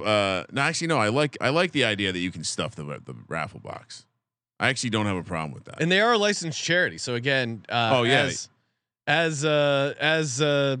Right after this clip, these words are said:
Speaker 2: Old Fashioned Football is pointing out, what would you rather do? Give it to Uncle Sam or give it to a, uh, great cause here?
Speaker 1: Yeah,
Speaker 2: Come
Speaker 1: this
Speaker 2: on.
Speaker 1: isn't some bullshit, uh,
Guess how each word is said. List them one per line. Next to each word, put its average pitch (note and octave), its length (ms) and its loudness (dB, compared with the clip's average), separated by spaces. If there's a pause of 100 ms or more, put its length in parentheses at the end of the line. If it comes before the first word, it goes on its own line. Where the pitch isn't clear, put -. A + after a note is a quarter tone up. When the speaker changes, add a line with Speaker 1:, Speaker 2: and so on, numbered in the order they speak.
(120)
Speaker 2:
Old C#3+ 160 0
Fashioned C#3 320 0
Football C#3+ 320 2
is A2 80 -4
pointing B2+ 340 0
out, C3+ 160 2
what D#3 120 2
would E3+ 120 2
you E3+ 60 0
rather E3+ 220 4
do? D3+ 160 0
Give D3+ 180 0
it E3 100 -2
to D#3+ 140 2
Uncle D3+ 240 -2
Sam G3+ 580 2 (400)
or D#3 120 0
give E3 160 2
it D#3+ 100 -2
to D#3 220 4
a, C#3 220 4
uh, B2 180 2
great B2+ 320 0
cause A2+ 340 0
here? G2 180 -4
Speaker 1:
Yeah, A#2+ 120 4
Speaker 2:
Come D3 60 4
Speaker 1:
this D#3+ 100 2
Speaker 2:
on. F#3+ 60 2
Speaker 1:
isn't E3 200 0
some A#2 200 2
bullshit, G#2 540 2
uh, D#2 360 -4